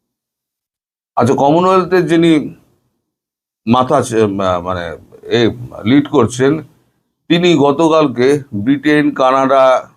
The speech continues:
ইন্ডিয়া, আহ, তুর্কি, ইউরোপিয়ান ইউনিয়ন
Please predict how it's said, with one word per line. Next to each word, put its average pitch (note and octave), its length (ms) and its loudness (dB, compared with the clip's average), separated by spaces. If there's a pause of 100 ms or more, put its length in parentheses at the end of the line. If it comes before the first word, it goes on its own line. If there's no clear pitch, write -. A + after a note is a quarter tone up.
(240)
ইন্ডিয়া, C3 600 0 (1400)
আহ, G#2+ 380 0
তুর্কি, C3+ 640 2 (960)
ইউরোপিয়ান C#3+ 600 4
ইউনিয়ন B2+ 680 0